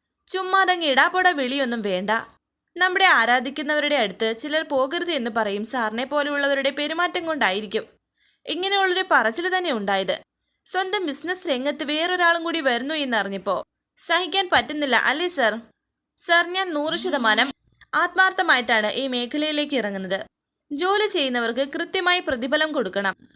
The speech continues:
അങ്ങനെയാണെങ്കിൽ താൻ ദുഃഖിക്കേണ്ടി വരും. പണത്തിൻ്റെ അഹങ്കാരമാണ് നിന്നെക്കൊണ്ട് ഇതൊക്കെ ചെയ്യിക്കുന്നത്" എന്നൊക്കെ അദ്ദേഹം പറഞ്ഞപ്പോൾ അഖിൽ പറയുന്നു, "എനിക്ക് പണമുണ്ട്, എന്നാലും മറ്റുള്ളവർക്ക് നന്മയുണ്ടാക്കുന്ന തരത്തിലേ ഞാൻ അതൊക്കെ ചെയ്യാറുള്ളൂ." "എന്താടാ അപ്പോ ഞാൻ വെട്ടിപ്പുകാരനും തട്ടിപ്പുകാരനും ആണെന്നാണോ താൻ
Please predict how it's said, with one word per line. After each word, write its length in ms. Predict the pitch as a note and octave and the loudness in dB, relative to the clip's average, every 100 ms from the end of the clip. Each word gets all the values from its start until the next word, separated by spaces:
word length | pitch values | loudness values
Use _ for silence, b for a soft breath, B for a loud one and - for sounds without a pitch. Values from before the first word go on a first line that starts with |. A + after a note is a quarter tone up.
| B B | B B
അങ്ങനെയാണെങ്കിൽ 640 | D#4+ F#4+ G#4+ G#4+ G4 F4+ F4+ | -4 -2 0 0 0 -2 0
താൻ 180 | E4 D4+ | 2 2
ദുഃഖിക്കേണ്ടി 560 | A#3+ A#3+ D4 D#4 D#4+ C#4+ | -2 -4 -6 -4 -4 -2
വരും. 240 | A3+ A3 | -2 -2
പണത്തിൻ്റെ 500 | C#4 C4+ D4+ F4+ E4+ | 2 2 2 -2 2
അഹങ്കാരമാണ് 760 | B3+ C4 D#4+ E4+ E4 C#4+ A#3 A3 | 2 2 -2 0 2 0 -2 -2
നിന്നെക്കൊണ്ട് 460 | B3 D4 F4+ F4+ E4 | -4 -4 -4 -4 -4
ഇതൊക്കെ 260 | D4+ C#4 | -4 -4
ചെയ്യിക്കുന്നത്" 760 | D4+ C#4 F#3+ A#3 A#3 B3 G3 G3 - _ _ _ _ _ | -4 -2 -2 -4 -4 -4 -2 -4 -6 _ _ _ _ _
എന്നൊക്കെ 360 | - F#4 G4 F#4 | -2 0 0 2
അദ്ദേഹം 400 | F4+ B3+ C#4 F4 | 2 4 2 2
പറഞ്ഞപ്പോൾ 440 | E4 B3+ A3+ A3+ B3 D4+ B - | 0 0 0 0 -2 -4 B -4
അഖിൽ 260 | D4 F#4 | -2 0
പറയുന്നു, 380 | F#4 D#4+ C#4+ C4+ | 2 2 2 0
"എനിക്ക് 360 | C4+ E4 F4 F#4+ | 0 -2 -2 -2
പണമുണ്ട്, 500 | D4 B3 D4+ C#4 A3 | 0 2 0 0 0
എന്നാലും 500 | A3 B3+ A#3+ G#3+ B3+ | 0 0 0 2 2
മറ്റുള്ളവർക്ക് 580 | C#4+ C#4 D#4 D#4+ D#4 D#4+ D4+ | 0 0 -2 -2 -2 -2 0
നന്മയുണ്ടാക്കുന്ന 680 | D4 E4 F4+ D#4 D4+ C#4+ | 0 0 -2 0 -2 -2
തരത്തിലേ 440 | C#4+ B3+ A3 A#3 A3 | 0 0 0 -2 -2
ഞാൻ 220 | A#3+ B3 | 0 -2
അതൊക്കെ 320 | A3 G#3 B3 | -2 -6 -6
ചെയ്യാറുള്ളൂ." 600 | F4 E4 D4 C4 F#3 F3+ - - _ _ B B | -4 -2 2 2 2 -2 -4 -12 _ _ B B
"എന്താടാ 440 | - D4+ D#4+ F#4 F4+ | -2 0 0 4 4
അപ്പോ 260 | D4 C#4+ C4 | 4 4 0
ഞാൻ 200 | C#4 C#4+ | 0 -2
വെട്ടിപ്പുകാരനും 760 | D4 D4 E4+ F#4 F4+ D#4+ D4 D4+ | -2 -2 -2 -2 0 2 0 0
തട്ടിപ്പുകാരനും 760 | D4 C#4 E4+ F4+ E4+ E4 E4 D#4+ | 0 -2 -4 -4 2 2 2 0
ആണെന്നാണോ 360 | B3+ A#3 G#3+ G#3+ | 2 2 0 2
താൻ 200 | C4 | 0